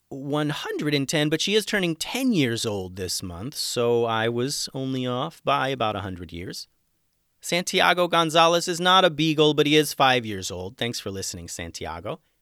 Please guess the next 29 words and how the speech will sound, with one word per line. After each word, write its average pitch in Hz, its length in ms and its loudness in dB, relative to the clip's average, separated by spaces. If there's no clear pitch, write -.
I 139 60 -4
received 208 380 -2
a 190 40 -4
correction 190 460 0
here 175 160 2
also 170 320 2
that 143 140 -2
August 160 400 0
and 127 140 -4
Casper - 580 -4
are 143 220 4
human, - 520 -6
which 123 220 -8
is 135 120 -8
less 151 220 -2
fun, 117 280 -4
but 135 180 -2
much 123 240 -6
more 123 160 -4
reasonable. 95 560 -8
Happy 87 220 -14
seventh 87 360 -10
birthday, 92 360 -10
you 80 140 -14
two. 113 280 -14
Also, 139 560 0
I 131 140 4
notice 127 420 0
here, 143 480 0